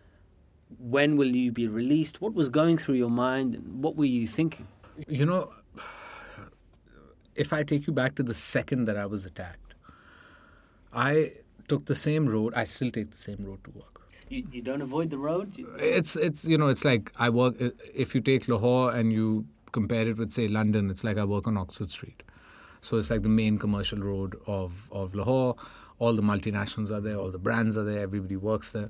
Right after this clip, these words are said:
Speaker 1: You can't avoid it.
Speaker 2: Same place, same office, same street, same everything.
Speaker 1: If, if it was on a more obscure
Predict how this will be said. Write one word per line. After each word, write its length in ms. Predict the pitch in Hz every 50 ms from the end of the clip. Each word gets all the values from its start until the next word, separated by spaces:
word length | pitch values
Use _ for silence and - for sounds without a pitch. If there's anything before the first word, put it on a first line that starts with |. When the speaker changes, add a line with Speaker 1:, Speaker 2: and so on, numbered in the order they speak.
| - -
Speaker 1:
You 140 | - 117 107
can't 200 | 101 - 131 127
avoid 280 | 123 113 110 107 101 95
it. 100 | 92 87 - _ _ _ _ _ - _ _ - - _ _ _ _ _ _ - -
Speaker 2:
Same 300 | - - 131 120 117 110
place, 240 | - 107 98 95 -
same 220 | - 120 110 110
office, 300 | 107 98 - - 110 95
same 240 | - - 110 101 98
street, 360 | 95 - - 107 101 98 98
same 220 | - - 110 107 101
everything. 440 | 98 95 95 98 90 101 98 98 104
Speaker 1:
If, 220 | 143 135 123 -
if 180 | - 151 - -
it 100 | 151 135
was 160 | 139 135 120 131
on 140 | 135 131 131
a 220 | 127 123 120 117
more 300 | 113 117 120 127 131 117
obscure 680 | 120 113 - - - - 143 139 139 139 143 143 143